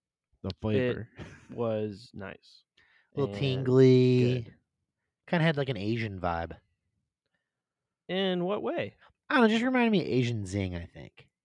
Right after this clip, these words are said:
Speaker 2: Uh, yeah, I guess. Could be a little bit like that.
Speaker 1: From Buffalo?
Speaker 3: Yeah, but better. Better, though.
Speaker 1: Hope so.
Speaker 3: Coulda
Speaker 1: I
Speaker 3: been
Speaker 1: mean, Asian
Speaker 3: saucier.
Speaker 1: Zing's really
Speaker 2: Yeah.
Speaker 1: good, but
Speaker 2: But I thought they were great.
Speaker 3: They're pretty good. So that's up there with your favorite wings.
Speaker 2: Mm-hmm.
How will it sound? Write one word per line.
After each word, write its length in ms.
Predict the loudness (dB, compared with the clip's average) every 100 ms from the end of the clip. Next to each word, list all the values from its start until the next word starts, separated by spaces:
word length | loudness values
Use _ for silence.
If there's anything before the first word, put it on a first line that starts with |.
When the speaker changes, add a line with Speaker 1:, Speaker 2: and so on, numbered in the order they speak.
| _ -12
Speaker 2:
Uh, 200 | -6 -4
yeah, 260 | -2 0 0
I 80 | 0
guess. 380 | -2 -4 -6 -18 -12
Could 160 | -10
be 80 | -6
a 60 | -4
little 140 | -4
bit 180 | -6 -6
like 140 | -6
that. 60 | 2
Speaker 1:
From 280 | 4 4 2
Buffalo? 800 | 0 2 2 0 2 2 2 0
Speaker 3:
Yeah, 320 | 2 2 2 -2 -4
but 180 | 2 6
better. 440 | 8 6 6 0 0 6
Better, 420 | 6 6 0 -10 _ _ _ _ _
though. 280 | -12 -12 -12 _ _
Speaker 1:
Hope 220 | -4 -4
so. 260 | -4 -10 -10 -16 0
Speaker 3:
Coulda 180 | 4
Speaker 1:
I 20 | 6
Speaker 3:
been 80 | 6
Speaker 1:
mean, 60 | 6
Asian 240 | 6 6
Speaker 3:
saucier. 160 | 4 2
Speaker 1:
Zing's 260 | 0 -2 -2
really 180 | -2 -2
Speaker 2:
Yeah. 160 | -2
Speaker 1:
good, 120 | -4 -6
but 140 | -10 -12 _
Speaker 2:
But 180 | -8 -8 -12 _
I 40 | -14
thought 180 | -10 -10
they 60 |
were 100 | -10
great. 240 | -8 -10 -10 _ _ _ _ _ _ _
Speaker 3:
They're 80 | -16
pretty 180 | -14 -12
good. 180 | -6
So 180 | 4 6
that's 260 | 6 4 4
up 160 | 0
there 280 | 0 -4 -6 _ _
with 100 | -2
your 80 | 0
favorite 260 | 0 -2 -2
wings. 440 | -6 -8 -16 -14
Speaker 2:
Mm-hmm. 180 | -12 -12